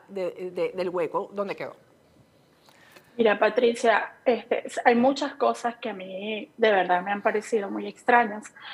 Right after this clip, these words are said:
Speaker 2: Desde el día uno que esta, este mal momento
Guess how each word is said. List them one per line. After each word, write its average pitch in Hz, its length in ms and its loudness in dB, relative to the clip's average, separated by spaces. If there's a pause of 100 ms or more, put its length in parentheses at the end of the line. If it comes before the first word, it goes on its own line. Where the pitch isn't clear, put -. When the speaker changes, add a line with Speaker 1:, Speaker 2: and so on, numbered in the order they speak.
(220)
Speaker 2:
Desde 240 260 6
el 233 100 4
día 247 340 4
uno 262 420 2 (500)
que 196 640 2
esta, 214 840 -2
este 214 880 -2
mal 226 280 6
momento 226 680 -4